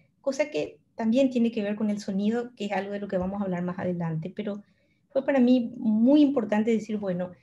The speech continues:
voy a armar un círculo con el árbol, quiero que esté ese semicírculo, quiero que, eh,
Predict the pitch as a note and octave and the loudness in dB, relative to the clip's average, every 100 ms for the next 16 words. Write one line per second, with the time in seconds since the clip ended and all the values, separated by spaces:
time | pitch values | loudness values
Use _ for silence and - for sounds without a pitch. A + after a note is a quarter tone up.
0 | _ _ _ - B3+ B3+ B3 B3 A3+ - | _ _ _ 4 6 8 6 6 4 2
1 | C#4 C4+ C4 C4 C4+ C4 G#3 G#3+ A#3+ A#3+ | -2 -2 0 6 6 4 0 2 2 4
2 | A#3 B3 A#3 - - A#3 A3 A3 G#3+ A3 | 4 4 2 -6 -2 0 2 -2 -4 -2
3 | G#3+ G#3+ A3 G#3 G#3 B3+ A#3+ B3 A#3+ B3 | -2 -2 -2 -2 -2 0 0 -2 0 0
4 | - A#3+ A3+ A3+ G#3+ - - - G#3+ G3 | 0 0 0 -2 -2 -4 -10 -4 -2 0
5 | F3 - | -2 -4